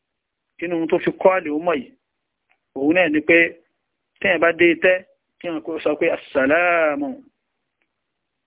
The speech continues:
ala ahli diyar." Àlàáfíà Ọlọ́run bá kó máa bẹ́yìn tẹ́ wà nílé yìí, minal mu'minina wal muslimin. Èyí tẹ́ jẹ́ olùgbàgbọ́ òdodo bẹ̀, èyí tẹ́ jẹ́ Mùsùlùmí bẹ̀.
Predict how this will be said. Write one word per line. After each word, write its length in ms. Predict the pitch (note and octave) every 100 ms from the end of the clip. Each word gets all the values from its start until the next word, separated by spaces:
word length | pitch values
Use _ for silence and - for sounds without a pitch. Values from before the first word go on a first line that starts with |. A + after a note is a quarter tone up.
| _ _
ala 240 | - E3+ D#3+ C#3+
ahli 340 | C3+ - C#3+
diyar." 460 | C3 C#3+ C#3+ D#3 C#3 - _ _ _ _ _ _ _ _ _ _ _ _ _ _ _ _ _ _ - - - D3+
Àlàáfíà 460 | C3+ D3 F3+ F3+ E3+
Ọlọ́run 200 | F3 D#3+
bá 100 | D#3
kó 100 | E3
máa 120 | D#3+
bẹ́yìn 240 | D#3+ E3+
tẹ́ 140 | D#3 D#3
wà 140 | C#3+
nílé 220 | C3 E3+ F#3
yìí, 140 | D#3 _ _ _ _ _
minal 260 | D#3+ F3 E3+
mu'minina 560 | E3 D#3+ D#3 E3+ F#3+ E3+
wal 180 | E3+
muslimin. 500 | E3 D#3+ - E3+ D3+ - _ _ _ _ _ _ _ -
Èyí 140 | C3 D#3+
tẹ́ 140 | E3+
jẹ́ 100 | E3+
olùgbàgbọ́ 340 | G3 F3 D3+ F3+
òdodo 240 | D#3+ D#3+ D#3+
bẹ̀, 160 | D3 -
èyí 160 | - B2+
tẹ́ 160 | E3
jẹ́ 140 | E3 G3
Mùsùlùmí 480 | F#3+ - D3+ F3 E3
bẹ̀. 160 | D3